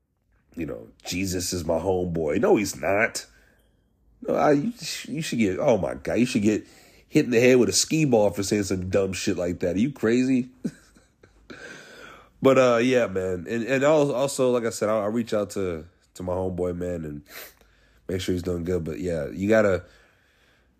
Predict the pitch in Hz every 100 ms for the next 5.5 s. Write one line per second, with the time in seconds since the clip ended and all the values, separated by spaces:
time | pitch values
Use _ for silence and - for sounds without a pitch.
0 | - 131 - 127 127 - - 131 90 110
1 | 92 76 78 90 117 - 110 101 85 73
2 | - - 87 135 202 127 120 92 92 117
3 | 104 120 98 92 95 98 82 90 98 82
4 | - _ _ _ _ _ _ _ _ _
5 | - 87 80 76 65